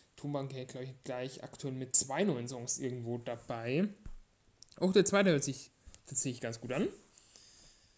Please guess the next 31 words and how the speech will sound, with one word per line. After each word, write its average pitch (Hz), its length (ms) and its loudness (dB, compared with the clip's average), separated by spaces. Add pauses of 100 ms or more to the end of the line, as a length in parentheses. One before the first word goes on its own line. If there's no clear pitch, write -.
(560)
Auch 139 100 -2
eine 139 140 -2
Band 131 260 -2
wirklich, 131 340 -6
von 123 200 -10
der 120 120 -6
man 117 360 -6 (600)
jetzt - 140 -4
einige 226 280 4
Jahre 196 180 6
nichts 208 240 2
gehört 165 160 4
hat 165 120 2
und 143 120 -2
jetzt 135 180 -2
geht's 147 220 -4
wieder 139 280 0 (440)
anscheinend 139 460 -4
los. 143 440 2
Dann 214 180 2
haben 254 160 4
wir 151 120 6
Major 240 320 4
Lazer 240 340 4
zusammen 202 300 0
mit 196 120 2
Alessia 170 440 2
Cara, 165 520 2 (680)
Hell 214 500 4
and 165 320 4
High 156 260 4